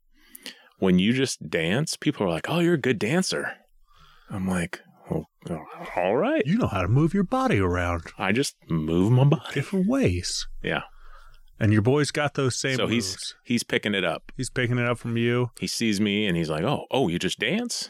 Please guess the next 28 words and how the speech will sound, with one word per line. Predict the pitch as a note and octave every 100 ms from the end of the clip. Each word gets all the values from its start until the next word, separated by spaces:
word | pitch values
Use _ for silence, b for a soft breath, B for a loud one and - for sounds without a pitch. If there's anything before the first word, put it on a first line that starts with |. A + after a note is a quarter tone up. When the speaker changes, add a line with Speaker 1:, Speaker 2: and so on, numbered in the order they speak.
| -
Speaker 1:
"Yeah, | D#2+ - - -
you | F2+
just | F2 F#2+
dance." | F2+ - - - - - - - - -
Speaker 2:
And, | A#2+ A2+ A2
uh, | A2 A2 G#2+ G2 - b b b b b b b
you | - G#2
know, | F#2
you've | F#2+ G2+
been | G#2 G#2
a |
D | F#2+ G2
J | F#2 G2+
for | F#2+ G2+
how | G2
many | G#2+
years | G#2 G#2+ A2
now? | A#2 A2 G#2 - _ _ - - _ _
Speaker 1:
We'll | -
say | - E2+
two. | - - - - B B -
Speaker 2:
Two | B2
years. | A#2 A2 A2 A2 - - b b b b b b b b -
I | A#2
thought | - G#2+ -
to |
myself, | F#2+ F2+ - F#2 F2+ F#2 -
"Dan, | - G2+ F#2+ G2 F#2+